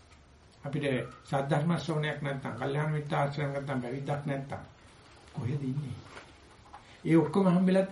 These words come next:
අරිඹුවක සැපක් තියනවද කියලා බලන්න. එකෙකුට කියන්න පුළුවන් දත් උසලා නෑ නෑ මම නම් ඉන්නේ හරි ජොලිය කියලා. ඉඳී බිව්වට පස්සේ.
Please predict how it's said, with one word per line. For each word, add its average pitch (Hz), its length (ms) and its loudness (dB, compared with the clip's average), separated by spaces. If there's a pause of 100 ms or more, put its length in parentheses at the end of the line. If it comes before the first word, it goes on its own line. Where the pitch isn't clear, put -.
(100)
අරිඹුවක 190 560 4
සැපක් 170 340 0
තියනවද 190 320 0
කියලා 185 200 -2
බලන්න. 202 200 -4 (2000)
එකෙකුට 214 400 4
කියන්න 196 280 2
පුළුවන් 190 260 2
දත් 180 180 0
උසලා 175 340 2
නෑ 156 180 -2
නෑ 151 140 -2
මම 160 160 0
නම් 160 220 -4
ඉන්නේ 156 200 -4
හරි 151 160 0
ජොලිය 151 280 0
කියලා. 185 280 -2 (760)
ඉඳී 185 320 4
බිව්වට 190 420 4
පස්සේ. - 400 -10